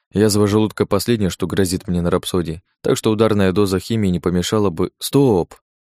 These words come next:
Активировав панель автодока, я поковырялся в интерфейсе и смешал себе то, что будет гораздо эффективнее, чем энергетики и изотоники. Не боевой коктейль, конечно, но уровень полезных веществ в организме поддержит. Вкатив себе слегка завышенную дозу,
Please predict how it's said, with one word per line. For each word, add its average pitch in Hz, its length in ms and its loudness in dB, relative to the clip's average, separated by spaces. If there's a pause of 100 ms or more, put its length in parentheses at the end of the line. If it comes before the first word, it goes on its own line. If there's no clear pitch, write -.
(560)
Активировав 135 580 2
панель 117 320 0
автодока, 95 540 -2 (100)
я 107 140 0
поковырялся 92 580 0
в 92 40 0
интерфейсе 92 600 -4 (240)
и 107 80 -2
смешал 131 380 0
себе 117 240 0
то, 156 240 0
что 131 160 -4
будет 120 260 0
гораздо 104 420 0
эффективнее, 87 540 -2
чем 87 220 -2
энергетики 87 540 -2
и 110 60 2
изотоники. 90 640 -2 (680)
Не 101 140 2
боевой 139 320 4
коктейль, 156 360 0
конечно, 87 480 0 (200)
но 139 160 2
уровень 127 280 2
полезных 104 480 0
веществ 90 340 -2
в 90 80 -2
организме 95 480 0
поддержит. 90 640 -2 (340)
Вкатив 151 380 2
себе 131 180 2
слегка 120 320 0
завышенную 104 520 2
дозу, 113 340 0